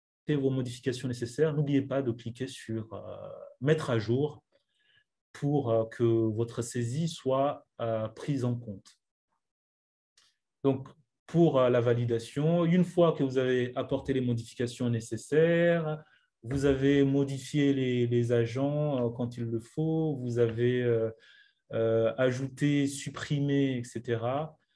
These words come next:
vous allez sur votre liste électorale et vous cliquez sur l'onglet, euh, qui se présente comme ça, cette icône, valider, et votre liste est validée. Et une fois que vous avez validé votre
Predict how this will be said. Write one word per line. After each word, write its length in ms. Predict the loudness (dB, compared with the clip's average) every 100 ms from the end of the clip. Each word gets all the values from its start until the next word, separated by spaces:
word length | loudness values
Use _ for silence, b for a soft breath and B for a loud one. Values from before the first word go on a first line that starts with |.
| _ _ -10
vous 200 | -2 2
allez 160 | 4 4
sur 240 | 0 -2
votre 300 | -2 -4 -4
liste 320 | -4 -4 -6
électorale 640 | -2 -2 -2 -2 2 2 0
et 60 | -2
vous 160 | -4
cliquez 380 | -6 -8 -6 -4
sur 540 | -4 -4 -2 -2 -2 -2
l'onglet, 800 | -2 0 0 0 2 0 -2 -6
euh, 520 | -10 -8 -8 -8 -12 -14
qui 60 | -20
se 60 | -8
présente 360 | -4 -4 -4
comme 160 | -6 -8
ça, 320 | -6 -8 -8
cette 240 | -8 -12
icône, 600 | -12 -6 -2 -2 -2 -6 -2
valider, 640 | -2 -2 0 0 0 -4 b b b b b -2
et 120 | 2
votre 320 | 2 0 -2
liste 320 | -2 -2 -4 -4
est 60 |
validée. 460 | 0 0 0 -4 -8 -14 _ -4
Et 80 | 0
une 200 | 2 2
fois 200 | 2 2
que 140 | 2
vous 260 | 2 2 2
avez 200 | 2 2
validé 420 | 0 -2 -2 0
votre 340 | 0 -2 -6